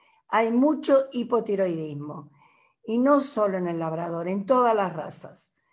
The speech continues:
Fundamental evaluar la tiroides en las madres, porque así tenemos mejor metabolismo en los cachorros,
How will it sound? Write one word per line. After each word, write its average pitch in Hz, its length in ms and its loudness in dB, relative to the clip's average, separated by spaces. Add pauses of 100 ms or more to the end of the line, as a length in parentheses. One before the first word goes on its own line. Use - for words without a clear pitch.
(240)
Fundamental 247 1160 2 (960)
evaluar 202 960 4 (260)
la 196 440 0
tiroides 226 840 0 (140)
en 185 140 -2
las 165 140 -2
madres, 160 680 -8 (420)
porque 165 280 -8
así 202 260 -10
tenemos 226 680 0 (300)
mejor 180 380 -4
metabolismo 233 720 0
en 233 60 -2
los 233 120 -2
cachorros, - 760 -4